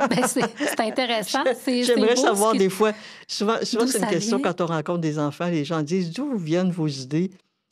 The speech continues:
Speaker 2: Puis je leur réponds, « J'aimerais bien savoir, parce que des fois, elles viennent pas du tout. <laughs> Je pourrais aller les chercher où elles sont. » <laughs>
Speaker 1: Ah, ben, c'est, c'est bien. Puis,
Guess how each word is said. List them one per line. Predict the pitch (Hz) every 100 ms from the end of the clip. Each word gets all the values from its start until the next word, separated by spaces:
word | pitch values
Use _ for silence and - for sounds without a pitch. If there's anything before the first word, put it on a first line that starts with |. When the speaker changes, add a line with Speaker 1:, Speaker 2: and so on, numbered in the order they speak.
| - _
Speaker 2:
Puis | 170
je | 160
leur | 175 156
réponds, « | 160 156 185 -
J'aimerais | 165 165 165
bien | 160 214
savoir, | 208 156 143 156 156 151
parce | 156
que | 175
des | 156
fois, | 151 233
elles |
viennent | 214 170 156
pas | 175
du | 156 -
tout. | - 262 311 - -
<laughs> | - -
Je | -
pourrais | - 202
aller | 170 202
les | 185
chercher | 185 - - 208
où | 180
elles | 170
sont. » | 151 - 208 -
<laughs> | 240 - - - - - 247 262 -
Speaker 1:
Ah, | 302 302
ben, | 247
c'est, | 247 254 -
c'est | - 240
bien. | 214 277
Puis, | 294 - 233 240